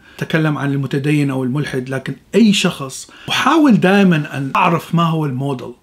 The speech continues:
ال-، الذي في داخله، ما هي الصورة التي كونها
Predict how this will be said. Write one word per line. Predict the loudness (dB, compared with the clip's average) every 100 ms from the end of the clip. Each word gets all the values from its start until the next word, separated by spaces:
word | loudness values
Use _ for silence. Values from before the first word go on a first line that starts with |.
| _ _ -10
ال-، | -8 -4
الذي | -4 -4
في | -8 -8
داخله، | -10 -12 -16 -10 -2
ما | 2
هي | 4
الصورة | 2 2 4 4 2
التي | -2 -6
كونها | -6 -4 -2 -2 -2 -6